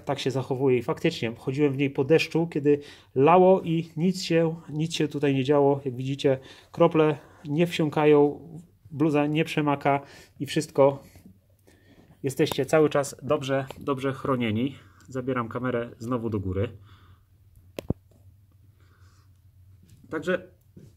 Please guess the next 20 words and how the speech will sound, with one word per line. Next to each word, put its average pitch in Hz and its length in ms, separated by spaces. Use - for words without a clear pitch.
co, 208 360
co 196 180
mogę 180 200
powiedzieć? 143 460
Bluza 196 580
idealnie 185 460
sprawdziła 175 520
się 156 200
na, 151 440
teraz - 280
jest, - 240
jest 104 180
ok. 104 140
Bluza 190 280
idealnie 190 440
sprawdziła 165 400
się 160 120
na 151 300
warunki 139 640
wiatru 151 580